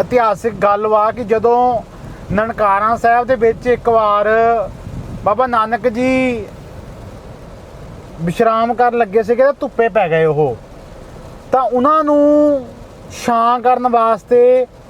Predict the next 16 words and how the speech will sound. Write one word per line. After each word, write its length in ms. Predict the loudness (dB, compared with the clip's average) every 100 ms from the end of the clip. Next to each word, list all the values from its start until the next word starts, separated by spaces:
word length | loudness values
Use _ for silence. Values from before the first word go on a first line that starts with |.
| -20 -20 -20 -20 -18
ਸ਼ੇਸ਼ਨਾਗ 800 | -4 2 2 2 2 2 2 0
ਜੀ 160 | -4
ਨੇ 360 | 0 2 0 -2 -10 -14 0
ਛਾਂ 300 | 2 4 2
ਕੀਤੀ। 500 | -2 -6 -2 -2 -2 -10 -20 -20 -18 -18 -18 -20 -20 -20 -18 -18 -2
ਉਸ 120 | 0 2
ਤੋਂ 80 | 2
ਬਾਅਦ 280 | 2 4 4 2 2
ਜੋ 320 | 4 4 4
ਸੰਗਤ 280 | 0 0 2
ਦੱਸਦੀ 560 | 2 0 -2 -2 2 4
ਆ, 160 | 4 2
ਜੋ 320 | 4 4 4
ਬਜ਼ੁਰਗ 400 | 2 2 2 2
ਦੱਸਦੇ 460 | 2 0 0 2
ਆ 240 | 4 4